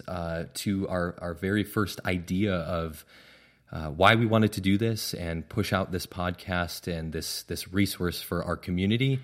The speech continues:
of vocalists. Um, but actually, uh, the, the beginning of the story, in order to understand how we got here, started in graduate school, where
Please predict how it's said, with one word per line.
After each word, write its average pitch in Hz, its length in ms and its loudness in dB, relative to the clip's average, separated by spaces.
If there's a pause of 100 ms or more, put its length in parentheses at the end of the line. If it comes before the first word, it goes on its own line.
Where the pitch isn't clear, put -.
(320)
of 110 180 2
vocalists. 127 800 0 (360)
Um, 87 280 0
but 104 160 2
actually, 127 560 0 (120)
uh, - 40 -12 (360)
the, 92 220 -6
the - 220 -6
beginning 170 360 4
of 82 100 0
the 85 80 0
story, 87 300 2
in 87 60 2
order 92 180 2
to 85 80 -2
understand 90 500 0
how 110 160 4
we 104 120 2
got 92 240 0
here, 95 500 2 (280)
started 135 420 4
in 101 260 6
graduate 101 480 6
school, - 520 -6 (160)
where 90 480 0